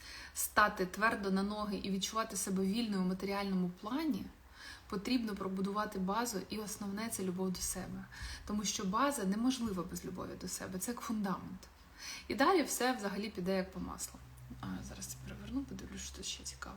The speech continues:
які знаки є. Ні, все чудово. І, до речі, подивіться, яке в неї намисто класне. От така,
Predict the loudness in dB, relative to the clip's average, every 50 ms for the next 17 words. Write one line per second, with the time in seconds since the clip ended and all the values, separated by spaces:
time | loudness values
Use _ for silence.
0 | -10 -12 -12 -12 -12 -12 -10 -10 -10 -10 -10 -12 -12 -14 -14 -14 -16 -16 -18 -18
1 | -20 -20 -20 -20 -20 -20 -20 -20 -20 -18 -18 -18 -16 -16 -16 -16 -18 -18 -20 -20
2 | -20 -20 -20 -20 -20 -20 -20 -20 -20 -20 -20 -16 -8 -6 -4 -4 -4 -6 -10 -16
3 | -12 -8 -4 -2 -2 -2 -4 -6 -8 -6 -6 -6 -6 -8 -10 -14 -18 -20 -20 -20
4 | -20 -20 -20 -20 -20 -20 -20 -20 -20 -20 -20 -18 -18 -18 -18 -18 -20 -20 -20 -20
5 | -20 -20 -20 -20 -12 -8 -6 -6 -4 -4 -6 -6 -6 -6 -6 -6 -4 -4 -6 -8
6 | -8 -10 -10 -12 -10 -10 -8 -8 -6 -6 -4 -4 -4 -4 -6 -6 -8 -10 -12 -12
7 | -12 -10 -10 -12 -12 -14 -16 -20 -20 -20 -20 -20 -20 -20 -20 -20 -20 -20 -20 -20
8 | -18 -16 -16 -16 -16 -12 -8 -6 -6 -4 -4 -6 -6 -4 -4 -4 -2 0 0 0
9 | 0